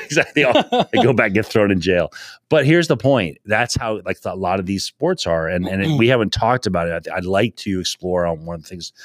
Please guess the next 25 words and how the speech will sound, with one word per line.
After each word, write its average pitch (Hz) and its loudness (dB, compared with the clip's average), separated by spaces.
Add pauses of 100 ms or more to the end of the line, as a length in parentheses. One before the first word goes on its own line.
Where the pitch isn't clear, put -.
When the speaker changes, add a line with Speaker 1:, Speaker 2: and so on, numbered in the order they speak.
(180)
Speaker 1:
to - -20
talk 110 2
about 90 0
Simone 87 0
Biles 82 -2 (320)
and 85 -2
the 85 -2
Speaker 2:
Yeah. 139 2
Speaker 1:
pressure 104 0
that's 87 -2
put - -8
on 82 -4
these 80 -6
athletes. 82 -6
Like, 82 -8
I 78 -6
think 90 -8
that, 80 -6 (340)
you 98 4
know, 82 2 (120)
I'd 92 0
like 104 2
to 101 0
explore 104 2
that. 85 2